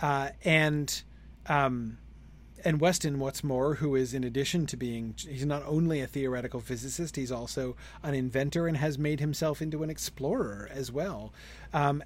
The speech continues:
and Divine, who, although not very admirable at all, is still nevertheless, uh,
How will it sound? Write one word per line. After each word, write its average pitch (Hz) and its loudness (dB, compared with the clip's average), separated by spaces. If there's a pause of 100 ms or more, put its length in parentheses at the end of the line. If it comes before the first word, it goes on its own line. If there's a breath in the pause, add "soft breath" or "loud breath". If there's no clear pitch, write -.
and 190 2
Divine, 185 4 (200 loud breath)
who, 208 12
although 165 8 (1500)
not 196 6
very 180 8
admirable 165 6
at 147 0
all, 165 4 (420 loud breath)
is 240 4
still 175 8
nevertheless, 135 2
uh, 135 4